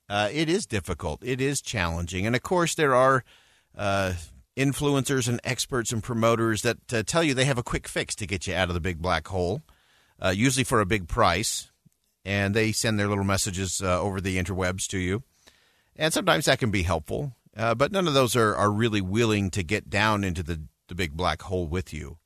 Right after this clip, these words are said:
Uh, but usually it's a, it's another person. It's another human being. And that's what we have to get back to, uh, just like we were talking about with Joseph Grenny, that it's community.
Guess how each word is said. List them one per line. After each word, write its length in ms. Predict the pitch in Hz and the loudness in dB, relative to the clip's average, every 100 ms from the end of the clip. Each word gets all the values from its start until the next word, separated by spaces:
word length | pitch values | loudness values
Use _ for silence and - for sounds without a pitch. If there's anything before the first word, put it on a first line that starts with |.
| _ _ _ _ _ - | _ _ _ _ _ -8
Uh, 160 | 92 | -4
but 200 | 85 110 | -2 -2
usually 280 | 165 233 175 | -2 0 0
it's 140 | 147 | 2
a, 180 | 127 - | 0 -2
it's 140 | 120 127 | -2 0
another 300 | 120 143 120 | 0 0 -2
person. 500 | - 113 98 - 80 | -6 -2 -2 -2 -6
It's 140 | 87 | -4
another 340 | 98 120 147 | -2 0 0
human 440 | 110 - 120 101 85 | -4 -6 -4 -2 -2
being. 440 | 87 82 80 80 - _ _ _ _ _ _ _ | -2 -2 -4 -10 -14 _ _ _ _ _ _ _
And 360 | 98 98 98 101 | 0 2 2 2
that's 240 | 175 - | 0 0
what 80 | 127 | -2
we 140 | 135 | 0
have 220 | 131 123 | 0 -2
to 100 | - | -2
get 240 | 92 104 82 | -4 -4 0
back 280 | 101 104 - | 0 0 -4
to, 380 | 101 82 69 73 - | -4 -4 -6 -14 -12
uh, 160 | 98 92 | -4 -4
just 260 | 85 220 190 | -2 -6 -6
like 140 | 170 | -4
we 100 | 151 | -2
were 100 | 135 | 0
talking 300 | 123 123 123 | 4 4 4
about 220 | 113 110 | 2 2
with 160 | 98 95 | 0 0
Joseph 420 | 113 104 98 85 | 2 2 0 -4
Grenny, 460 | - 98 87 78 - _ _ _ _ _ _ _ _ _ | -2 0 0 -2 -8 _ _ _ _ _ _ _ _ _
that 300 | - 104 101 - | 0 2 2 0
it's 180 | 123 - | -2 -2
community. 800 | - 135 160 220 156 90 67 - | -4 -4 -2 0 0 -2 -6 -14